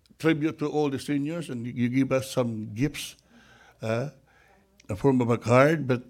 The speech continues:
we just give them away, you know, because, uh, my wife, she's so, thank God, because she's really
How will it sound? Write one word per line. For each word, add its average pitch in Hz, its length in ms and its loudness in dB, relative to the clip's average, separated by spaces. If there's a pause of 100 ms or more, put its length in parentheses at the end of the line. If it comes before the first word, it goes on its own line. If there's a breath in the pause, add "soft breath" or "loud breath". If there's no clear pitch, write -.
(640)
we 139 80 -2
just 143 120 0
give 156 120 4
them 175 140 0
away, 185 360 -2 (400)
you 110 140 -6
know, 123 240 -2 (800 soft breath)
because, 165 420 6
uh, 156 340 6 (480)
my 127 140 -4
wife, 170 560 0 (300)
she's 139 340 0
so, 139 320 0 (760 soft breath)
thank 147 300 2
God, 131 320 -4
because 117 300 -10
she's 123 280 -10
really 117 420 -4